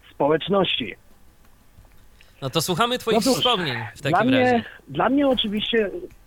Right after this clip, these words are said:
Speaker 1: Klango, znaczy wiadomo, tak jak też było wspominane, usłyszałem też a propos starej jedynki, parę tam gier demo pograłem, no i tak mówię, czy to będzie się dalej rozwijać, czy coś. I tutaj nie pamiętam dokładnie,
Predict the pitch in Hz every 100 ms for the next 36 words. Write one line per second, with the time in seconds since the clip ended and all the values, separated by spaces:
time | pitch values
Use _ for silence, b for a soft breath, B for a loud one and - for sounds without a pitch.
0 | - - - 170 247 294 285 277 233 226
1 | - 190 180 190 180 175 156 147 160 -
2 | 131 127 - 139 160 160 170 185 190 220
3 | 262 226 220 214 - 151 180 160 160 151
4 | - - 156 139 123 - - 147 131 170
5 | 196 185 175 170 B B B B - 196
6 | 160 151 139 143 131 127 117 - 113 160
7 | 277 330 - - 285 285 220 208 180 202
8 | 196 - - - 113 113 131 262 254 214
9 | 180 160 127 110 123 160 147 - 107 151
10 | 165 - - - b b b b b b
11 | - 180 190 - 285 320 311 294 285 254
12 | 254 233 220 180 151 156 196